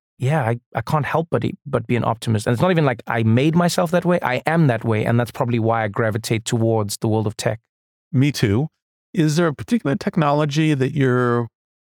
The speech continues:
Speaker 2: watching to help us regain optimism or to shape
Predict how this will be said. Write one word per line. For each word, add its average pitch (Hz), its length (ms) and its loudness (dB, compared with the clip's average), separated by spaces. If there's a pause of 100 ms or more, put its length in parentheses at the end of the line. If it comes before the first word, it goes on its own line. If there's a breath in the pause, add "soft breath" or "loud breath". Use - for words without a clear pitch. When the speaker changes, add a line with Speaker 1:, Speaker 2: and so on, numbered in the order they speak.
(140)
Speaker 2:
watching 127 840 2 (240)
to 110 200 0
help 151 380 -2
us 180 220 -2 (520)
regain 151 500 2
optimism 160 600 0 (540)
or 131 460 2 (400)
to 120 420 2
shape - 480 -4